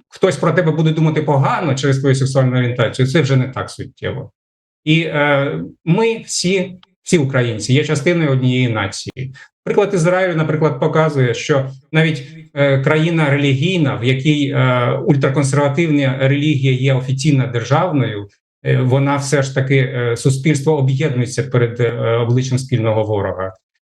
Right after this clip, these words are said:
Де, в Ізраїлі не визнає одностатеві шлюби, але він, е, не дозволяє їх укладати, але він визнає їх, якщо вони укладені за кордоном.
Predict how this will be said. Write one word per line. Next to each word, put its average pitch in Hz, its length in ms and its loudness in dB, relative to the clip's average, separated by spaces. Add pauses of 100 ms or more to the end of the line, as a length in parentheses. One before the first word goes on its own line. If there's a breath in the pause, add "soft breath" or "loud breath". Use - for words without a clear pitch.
(140)
Де, 170 260 0
в 135 160 0
Ізраїлі 233 320 0
не 262 140 -6
визнає 208 300 -6
одностатеві 185 480 2
шлюби, 190 500 -2 (280)
але 196 220 2
він, 214 240 -2 (180)
е, 143 460 2
не 160 160 2
дозволяє 160 380 2
їх 151 160 -2
укладати, 139 560 0
але 160 160 2
він 190 180 0
визнає 180 460 0
їх, 170 260 0
якщо 143 240 0
вони 139 180 2
укладені 135 600 0
за 113 260 -2
кордоном. 98 600 -4